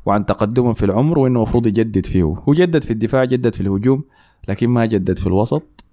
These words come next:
وقاعد يدفع ثمن الحاجة دي. أنا قاعد أشوف تشابهات بين كلوب و-، ووينجر في ش-، الثقة المفرطة في اللعيبة،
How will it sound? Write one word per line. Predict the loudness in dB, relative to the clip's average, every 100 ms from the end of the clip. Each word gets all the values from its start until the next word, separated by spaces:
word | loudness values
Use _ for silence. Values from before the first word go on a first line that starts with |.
| _
وقاعد | -4 0 0
يدفع | 0 -2
ثمن | -2 -4 -4
الحاجة | -4 -4 -4 -6
دي. | -10 -18 _ _ _ _ _ _ -2
أنا | 0
قاعد | 0
أشوف | 0 0 0
تشابهات | 0 2 2 2 2 2 2
بين | 0 0 -2
كلوب | 0 0 2
و-، | 0 0 -2
ووينجر | 0 2 2 2 0 -2
في | -4 -2 0 -2 -4 -10 _ _ _ _ _ _ _ _ _
ش-، | -8 -4
الثقة | -4 -2 -2 0
المفرطة | -2 0 0 0 -2
في | -2
اللعيبة، | 0 2 2 2 0